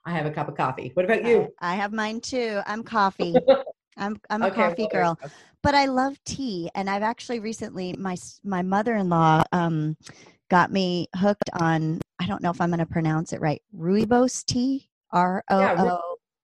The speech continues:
Speaker 2: How do you say
Speaker 1: yes.
Speaker 2: it?
Speaker 1: Rooibos.
Speaker 2: Rooibos. Okay. And it's
Speaker 1: Yeah.
Speaker 2: South African, I think. It is
Speaker 1: It's African.
Speaker 2: so good. I love it.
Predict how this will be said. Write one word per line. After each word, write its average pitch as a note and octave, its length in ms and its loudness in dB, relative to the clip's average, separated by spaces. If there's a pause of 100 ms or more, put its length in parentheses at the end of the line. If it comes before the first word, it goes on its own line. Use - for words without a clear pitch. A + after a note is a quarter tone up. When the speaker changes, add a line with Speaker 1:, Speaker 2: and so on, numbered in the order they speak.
(160)
Speaker 2:
How - 280 -4
do A3 60 4
you B3 80 0
say B3+ 160 -4
Speaker 1:
yes. G#3 240 -2 (680)
Speaker 2:
it? F#3 60 -8
Speaker 1:
Rooibos. - 800 -4 (240)
Speaker 2:
Rooibos. G3+ 580 6
Okay. F3+ 380 -4
And G3 140 -4
it's - 140 -8
Speaker 1:
Yeah. F3+ 120 -4
Speaker 2:
South G#3 160 0
African, G3+ 460 2
I E3 100 0
think. - 300 -8 (440)
It A3 140 -2
is F3+ 120 0
Speaker 1:
It's F3 140 -8
African. E3 300 -2
Speaker 2:
so F3 680 6
good. E3 580 4
I E3 140 -4
love E3 320 -6
it. - 440 -10